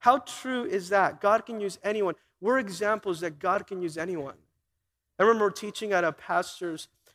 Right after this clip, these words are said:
breakfast that we have here for the L A pastors one time, and a pastor came up to me from the area and said, "You know what? I was listening to you teach, and I was wondering,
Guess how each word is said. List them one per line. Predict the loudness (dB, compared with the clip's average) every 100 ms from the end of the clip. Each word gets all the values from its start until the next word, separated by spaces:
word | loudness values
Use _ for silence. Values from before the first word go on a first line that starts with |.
| _
breakfast | 2 2 2 -4 -8
that | -4
we | -2 2
have | 2 2 -4
here | -12
for | -8
the | -6
L | -4
A | -6
pastors | -4 -4 -4 -12 -14
one | -12 -12
time, | -12 -12 -12 _ _ _
and | -10
a |
pastor | 0 0 0 -4
came | -8 -8 -6
up | -6 -6
to | -10
me | -10
from | -8 -10
the | -10 -2
area | -2 0 -4
and | -8 -8
said, | -8
"You | -4
know | -2
what? | -2
I |
was | -4 -8
listening | -10 -8 -6
to |
you | -6
teach, | -8 -14 -14 _ _ _
and | -10
I |
was | -8 -6
wondering, | -6 -6 -6 -8